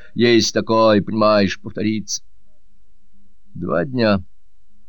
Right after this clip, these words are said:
пока не кончились деньги, я слонялся с Шевой, забросившим занятия по этому поводу.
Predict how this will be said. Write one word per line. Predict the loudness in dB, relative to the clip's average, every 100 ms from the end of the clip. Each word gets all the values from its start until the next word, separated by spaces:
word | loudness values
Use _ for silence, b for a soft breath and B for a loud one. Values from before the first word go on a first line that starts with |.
| -14 -8
пока | -4 2
не | 4 4
кончились | 2 2 0 0 0
деньги, | 2 4 4
я | 4 4
слонялся | 2 2 4 4 2 -2 -4
с |
Шевой, | -2 -2 0 0 0 -2 -8 -16 -12
забросившим | -2 2 4 4 2 -2 -2 0
занятия | 4 4 2 0
по | -2
этому | -2 -2 -2
поводу. | 0 0 0 -2